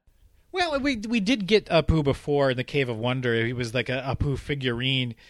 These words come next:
that he, uh, used in the Indiana Jones kind of balance this on the, on, on the blade to, you know, counterbalance it. The little monk-, the little golden monkey statue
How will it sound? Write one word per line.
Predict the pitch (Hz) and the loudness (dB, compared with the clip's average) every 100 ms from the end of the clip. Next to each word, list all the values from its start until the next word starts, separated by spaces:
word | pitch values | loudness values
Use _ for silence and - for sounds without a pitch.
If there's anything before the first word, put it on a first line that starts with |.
| - - | -20 -16
that | 113 120 117 | -2 0 0
he, | - 127 117 110 - | -2 -4 -4 -6 -6
uh, | 127 117 | -4 -4
used | 117 120 117 | -4 -2 -2
in | 123 | -4
the | 123 | -4
Indiana | 123 123 123 117 | 0 2 2 0
Jones | 104 123 120 113 | 0 0 0 -2
kind | 131 117 | -4 -4
of | 110 117 | -4 -2
balance | 123 135 123 - | 0 2 0 -4
this | 113 127 113 - | -2 0 0 -4
on | 120 113 113 | -2 -2 -2
the, | 117 110 107 - - - - | -2 -4 -8 -18 -20 -16 -6
on, | 120 127 | -4 -2
on | 127 | -4
the | 120 | -4
blade | 107 117 120 123 117 | -4 -2 0 0 -2
to, | - 117 113 110 104 | -4 -4 -4 -6 -8
you | 135 | -8
know, | 110 104 - - - 113 - | -6 -8 -18 -20 -18 -14 -6
counterbalance | 135 123 113 117 120 113 | -4 -2 -2 -2 -4 -6
it. | 110 | -8
The | 120 | -4
little | 139 | -2
monk-, | 131 135 123 | -2 -4 -4
the | |
little | 135 147 | -2 -2
golden | 131 127 120 | -2 -4 -4
monkey | 120 117 123 | -6 -8 -10
statue | - 117 113 - | -10 -8 -10 -10